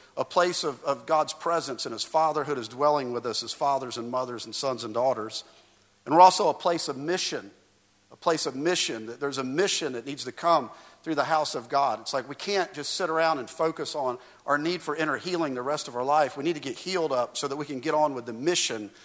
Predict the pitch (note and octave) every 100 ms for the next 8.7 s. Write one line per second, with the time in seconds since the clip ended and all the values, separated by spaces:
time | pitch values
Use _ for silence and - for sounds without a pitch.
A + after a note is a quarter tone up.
0 | - C3+ B2+ C#3+ C3 - - D#3+ D3 C#3
1 | D3+ C3+ A2+ - C3+ A2+ - A#2 - B2
2 | A#2+ C#3 - C3+ A2+ G2+ - C3+ A2+ A2+
3 | A2+ C#3 C3 A#2 G#2 - - _ - B2+
4 | - - C#3 C3 A2 - - - _ _
5 | - G#3 G#3 F#3 G3 A3+ G3 - A#3+ A#3+
6 | A3 G3+ G#3+ - F#3+ C#3+ - G#3 G3+ D3+
7 | D3 - F#3+ E3 C3 D#3 D#3+ C#3+ E3 G3+
8 | F#3+ D#3+ E3+ F3+ E3+ B2